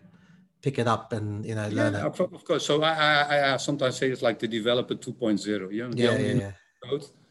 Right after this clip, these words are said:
Speaker 1: Yeah.
Speaker 2: And obviously, w-, along the road, they learn about H T M L,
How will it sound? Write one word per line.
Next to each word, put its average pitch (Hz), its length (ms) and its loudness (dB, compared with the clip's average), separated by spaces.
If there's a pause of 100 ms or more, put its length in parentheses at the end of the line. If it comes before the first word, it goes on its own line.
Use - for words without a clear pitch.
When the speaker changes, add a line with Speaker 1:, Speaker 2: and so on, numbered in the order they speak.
(120)
Speaker 1:
Yeah. 117 200 -2
Speaker 2:
And 127 100 2
obviously, 147 640 4
w-, 135 300 -4
along 135 400 4
the 131 100 2
road, 127 320 2
they 123 100 2
learn 117 280 2
about 101 520 -2
H 90 280 -16
T 101 40 -8
M 95 100 -4
L, 101 300 -10